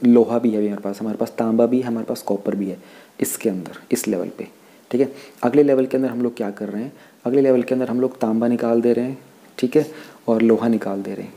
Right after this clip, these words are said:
अब हमारे पास क्या बच गया इन दो हज़ार के अंदर? सोना है, चांदी है, हीरे हैं, तीन चीज़ें अभी भी बची हुई हैं।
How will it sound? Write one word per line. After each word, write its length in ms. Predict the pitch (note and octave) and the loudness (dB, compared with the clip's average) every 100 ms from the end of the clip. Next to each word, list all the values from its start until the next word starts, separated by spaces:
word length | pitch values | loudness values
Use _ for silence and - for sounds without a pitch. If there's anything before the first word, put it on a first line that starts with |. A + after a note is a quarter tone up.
| - - | -8 -2
अब 100 | A#2+ | 0
हमारे 200 | C3 B2+ | 2 0
पास 180 | B2 - | -2 0
क्या 100 | A#2+ | 0
बच 200 | A2+ A2 | 0 0
गया 100 | A#2 | 0
इन 60 | |
दो 140 | A2+ G#2+ | 2 2
हज़ार 160 | G#2+ | 0
के 160 | G#2 - | -4 -2
अंदर? 200 | A2 C3 - - - | -2 -2 -4 -20 -12
सोना 400 | - - A#2 B2+ | -4 2 2 2
है, 180 | C3 C#3+ - - | 0 -6 -12 -6
चांदी 360 | A2+ A2 A#2 | -2 2 4
है, 160 | A#2+ C#3 - | 2 0 -8
हीरे 240 | - G#2 G2+ | -4 0 0
हैं, 200 | G2+ - - - _ - _ | -2 -8 -20 -20 _ -20 _
तीन 160 | B2 A#2+ | 4 4
चीज़ें 240 | A#2+ A#2+ | 6 2
अभी 100 | A2 | 2
भी 80 | G#2+ | 0
बची 240 | G#2+ G2+ F#2+ | -4 -8 -10
हुई 100 | |
हैं। 120 | G2 | -10